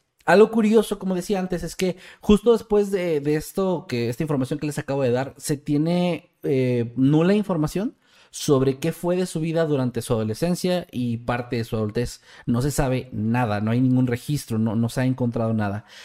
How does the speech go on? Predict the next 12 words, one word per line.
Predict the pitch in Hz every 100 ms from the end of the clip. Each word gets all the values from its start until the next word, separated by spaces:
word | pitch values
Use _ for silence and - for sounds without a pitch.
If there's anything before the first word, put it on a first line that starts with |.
| - -
Hasta | 165 180 - 160 180 _ _ -
que | 135 131 - -
se | - 139
cambió | 120 123 127
el | 147
nombre | 139 123 135
por | - 127 120
el | 123
de | 135 127
Anne | 127 120 127 120
Hamilton | 113 110 107 117 113
Byrne. | 160 160